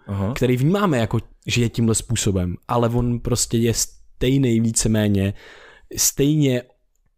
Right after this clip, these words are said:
Speaker 2: může být stejně omezený, ale my to nevnímáme, že je omezený,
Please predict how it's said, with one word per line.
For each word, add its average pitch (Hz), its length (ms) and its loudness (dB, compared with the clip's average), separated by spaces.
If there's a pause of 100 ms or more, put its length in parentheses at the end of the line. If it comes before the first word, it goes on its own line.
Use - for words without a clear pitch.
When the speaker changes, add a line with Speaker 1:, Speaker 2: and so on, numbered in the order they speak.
Speaker 2:
může 151 400 0
být 143 220 -4
stejně 131 320 0
omezený, 127 480 2
ale 117 200 2
my 127 160 0
to 131 100 0
nevnímáme, 139 440 2
že 104 100 0
je 95 60 -2
omezený, 92 540 -2